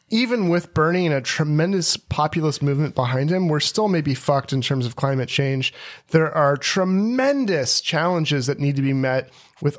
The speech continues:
all the capacities we have to fight special interests in favor of the common good, even with the popular will and tremendous pressure and tremendous goodwill and principled leaders.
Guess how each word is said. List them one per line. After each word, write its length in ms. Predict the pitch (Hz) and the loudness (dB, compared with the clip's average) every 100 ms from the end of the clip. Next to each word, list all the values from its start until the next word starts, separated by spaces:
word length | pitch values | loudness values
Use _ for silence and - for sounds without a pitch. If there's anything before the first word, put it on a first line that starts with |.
| - | -2
all 380 | 185 233 254 | 2 6 6
the 120 | 220 185 | 4 -2
capacities 760 | 170 - 175 175 - 156 139 | -4 -2 0 0 0 0 0
we 160 | 135 135 | 0 -2
have 520 | 135 143 143 127 127 - - - | 0 0 2 0 -4 -14 -20 -4
to 140 | 165 | -2
fight 400 | 151 - 170 165 | -2 0 2 2
special 480 | - - 160 - 160 | -4 -2 -2 0 -2
interests 400 | 147 - 147 - | -2 -2 -2 -2
in 80 | 139 | -2
favor 320 | - 143 131 | -2 -2 -2
of 100 | 123 | -4
the 60 | - | -2
common 320 | 139 131 131 | -2 0 0
good, 280 | 180 151 135 - - _ | 2 0 -2 -12 -20 _
even 640 | - 240 269 208 180 165 143 | -4 -2 0 2 2 0 -2
with 420 | 156 170 165 - | 0 0 0 -4
the 80 | 147 | -6
popular 520 | - 165 156 160 147 | -2 -2 0 0 0
will 280 | 135 135 139 | 0 0 2
and 120 | 139 | 0
tremendous 560 | 127 156 147 151 160 151 | -2 -2 0 0 0 -2
pressure 580 | - 160 151 - 123 120 - - | 0 0 2 2 0 -2 -8 -6
and 220 | - 151 - _ | -2 -2 -4 _
tremendous 680 | - 180 175 202 220 175 - | -2 0 2 0 0 -2 -4
goodwill 760 | 143 170 185 151 165 170 156 | -2 0 0 2 2 4 2
and 160 | 139 135 | 0 -2
principled 540 | 175 165 160 151 135 | -2 -2 0 0 0
leaders. 520 | 131 151 127 - - | 0 0 0 0 -2